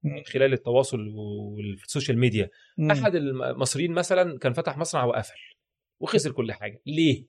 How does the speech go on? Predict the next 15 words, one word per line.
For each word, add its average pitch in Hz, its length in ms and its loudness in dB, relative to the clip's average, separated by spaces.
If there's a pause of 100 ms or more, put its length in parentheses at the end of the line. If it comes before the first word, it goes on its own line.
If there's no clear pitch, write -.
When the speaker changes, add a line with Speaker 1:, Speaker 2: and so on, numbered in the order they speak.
(120)
Speaker 1:
آه. 117 300 -2 (440)
Speaker 2:
في 135 220 2
أحد، 160 240 -2
إحدى 156 180 2
البلاد 143 280 4
في - 120 0
أفريقيا. 110 440 0 (180)
Speaker 1:
أيوة. 131 220 4
Speaker 2:
لأنه 202 500 4
ما 143 120 0
كانش 196 360 0
عارف 170 520 2
يدير 131 300 0
العمالة 123 560 0
الأفريقية. 101 600 -10